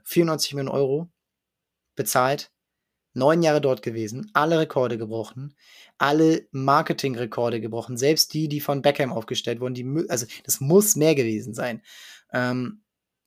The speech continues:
und dann vier Champions League-Titel, zwei Meistertitel, genau. Also alles erreicht und dann sogar noch für einhundertsiebzehn Millionen Euro mit weit über dreißig verkauft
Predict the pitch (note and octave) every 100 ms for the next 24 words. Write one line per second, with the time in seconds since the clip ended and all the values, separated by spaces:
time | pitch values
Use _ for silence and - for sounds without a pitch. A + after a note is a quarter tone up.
0 | _ - C3 C3+ D3 F#3 G3+ G#3 _ _
1 | _ _ - - G#3 G#3+ E3 D3 - A#2
2 | A#2+ A2+ B2+ D3+ _ _ _ _ _ _
3 | - - - C#3 F3 F3 F3 F3+ F3+ F3+
4 | F#3+ G3+ G#3+ - B2 G3 G#3 _ - -
5 | A3+ G#3 _ _ _ _ _ _ - -
6 | - _ - - - A3 C#3 - - _
7 | - - C3+ C3+ C#3+ - _ C#3+ F3 F3+
8 | D3+ C3 D3 D#3 - _ _ C3+ C3 C3+
9 | C3 B2+ - _ _ _ _ - C3 C#3+
10 | F#3 G#3 _ C3+ D3 C#3 C3+ - - C#3
11 | D#3 D3+ C3+ C#3+ C#3+ - C3+ B2+ A#2+ C3
12 | C3 D3 - C3 A2 _ _ - B2+ E3
13 | E3 D3 B2 B2+ - - - A2+ C3+ -